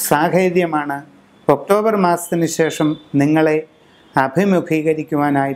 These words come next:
പോകുന്നത്. അതുകൊണ്ട് തന്നെ എല്ലാ കാര്യങ്ങളെയും ശരിയായി മനസ്സിലാക്കി വിശകലനം ചെയ്ത് മുന്നോട്ട് പോകേണ്ടത് ഇത്തരുണത്തിൽ നിങ്ങളുടെ ജീവിതത്തിൽ വളരെ അത്യന്താപേക്ഷിതമായി കാണുന്നു.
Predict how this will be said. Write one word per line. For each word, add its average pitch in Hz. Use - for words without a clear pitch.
പോകുന്നത്. 123
അതുകൊണ്ട് 156
തന്നെ 143
എല്ലാ 156
കാര്യങ്ങളെയും 180
ശരിയായി 180
മനസ്സിലാക്കി 175
വിശകലനം 180
ചെയ്ത് 151
മുന്നോട്ട് 165
പോകേണ്ടത് 147
ഇത്തരുണത്തിൽ 156
നിങ്ങളുടെ 151
ജീവിതത്തിൽ 160
വളരെ 143
അത്യന്താപേക്ഷിതമായി 151
കാണുന്നു. 113